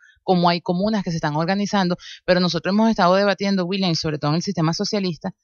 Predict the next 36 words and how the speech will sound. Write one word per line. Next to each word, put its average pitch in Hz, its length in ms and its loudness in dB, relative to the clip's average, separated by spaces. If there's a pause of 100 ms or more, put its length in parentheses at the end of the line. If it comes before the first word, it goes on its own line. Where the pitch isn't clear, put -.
(360)
en 143 100 -2
el 147 60 -2
sistema 147 300 -2
de - 20 0
formación 180 360 2
socialista, 190 560 -2 (400)
cómo 185 260 4
a - 20 4
veces 226 260 0
creemos 214 320 -2
que 240 80 -4
también 202 220 -2
la 190 80 -2
comuna 202 340 -2
se 220 160 -4
va 180 160 2
a 180 60 2
determinar 180 520 -2
por 202 160 -2
ella 202 180 -2
misma 185 440 -4
y 175 160 -8
no, 165 140 -2
a 151 80 0
veces 156 240 -4
perdemos 185 340 -4
de 208 80 0
vista 196 260 -4
que 175 120 -10
se 165 100 -2
determinan 175 460 -2
a 160 40 0
través 139 220 -2
de 165 80 -2
proyectos 147 560 0
también, 214 320 -2